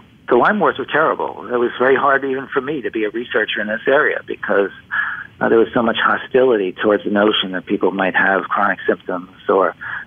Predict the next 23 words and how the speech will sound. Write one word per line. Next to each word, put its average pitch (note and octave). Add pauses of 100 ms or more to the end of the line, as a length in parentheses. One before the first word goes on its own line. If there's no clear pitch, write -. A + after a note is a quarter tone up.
(100)
neuropsychiatric G2+ (100)
symptoms. - (580)
Now, C#3+
at D3
least C3
here A#2+
in A2+
the G2+
U G2
S, A#2 (100)
that's -
much A2+
more G#2+
widely G2+
accepted G2
as F2+
a -
fact. G2
People G2 (340)
definitely G#2
can A2
have G2
chronic G#2